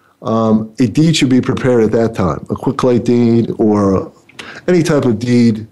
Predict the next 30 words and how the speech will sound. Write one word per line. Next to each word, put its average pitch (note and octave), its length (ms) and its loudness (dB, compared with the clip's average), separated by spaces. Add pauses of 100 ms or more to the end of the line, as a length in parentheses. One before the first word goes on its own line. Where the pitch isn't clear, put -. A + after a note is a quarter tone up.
to - 100 -6
transfer C3+ 600 0
that C3+ 260 0
spouse's C3 560 -2 (120)
interest C3 680 0 (440)
to - 260 2
the D3+ 100 0
spouse B2+ 400 -2
that's A#2+ 180 -4
receiving, A2+ 680 0 (400)
um, G#2+ 520 0
the G#2+ 100 -2
property. B2+ 560 -2 (140)
And A2+ 100 0
the C3 60 2
reason F3+ 320 2
for C#3 180 0
that D#3 260 2
is A2+ 180 2
there's A#2 160 0
specific - 440 -4
language B2+ 380 0
that A2 120 0
has A2+ 200 -2
to B2 80 -2
be A2 120 -2
inserted A2 440 2
into A2 200 0
the G#2 120 0
deed A2+ 540 2